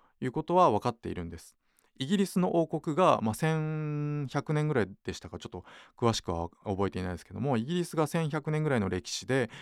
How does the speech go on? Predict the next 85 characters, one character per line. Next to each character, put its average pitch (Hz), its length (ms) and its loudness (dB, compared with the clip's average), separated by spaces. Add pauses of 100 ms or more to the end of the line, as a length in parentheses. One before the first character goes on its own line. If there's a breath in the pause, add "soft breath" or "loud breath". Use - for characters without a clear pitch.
(220 loud breath)
日 123 80 4
本 185 160 6
が 104 80 2
で 85 100 -4
す - 80 -14
ね、 90 160 0
邪 104 120 0
馬、 139 160 2
え - 20 -2
ー、 113 40 2 (160)
邪 104 60 0
馬 104 120 0
台 101 140 -2
国 - 200 -12
じ - 80 -12
ゃ 80 40 -8
ね 80 100 -10
え - 20 -12
や、 82 180 -14
え 92 460 -4
ー - 20 -20
と、 87 120 -6
あ 87 60 -8
の、 87 220 -6
神 208 180 8
武 135 60 4
天 101 160 0
皇 90 100 0
の 85 100 -4
頃 90 220 -4
か 101 120 -4
ら、 120 180 2 (220 loud breath)
え 101 80 -2
ー、 98 40 4
日 107 100 6
本 113 140 6
が 87 120 -4
作 - 140 -6
ら 98 80 0
れ 92 60 -2
た 87 120 -6
と 87 100 -10
い 87 80 -6
う 90 60 -8
こ 101 100 -10
と 117 300 -6
を、 156 280 0 (200 soft breath)
え 107 80 -2
ー、 - 40 -2
前 147 100 2
提 147 140 0
に 147 80 0
す 165 140 -4
る 160 60 0
な 135 120 2
ら 104 120 0
ば、 127 240 4 (240 loud breath)
二 123 100 4
千 190 200 4
年 185 160 4
以 156 40 0
上 101 140 -2
の 85 80 -4
歴 85 200 -6
史 - 120 -8
が 98 120 -2
あ 95 60 0
る - 80 -6
と 95 80 -6
い 87 40 -4
う - 20 -6
こ 95 80 -10
と 101 100 -6
な 95 120 -4
の 98 80 -8
で、 135 120 2
世 202 140 0
界 143 200 2
で 110 180 2
こ - 120 -2
ん 175 100 2
な 170 80 2
に 156 80 0
長 135 220 2
く - 160 -12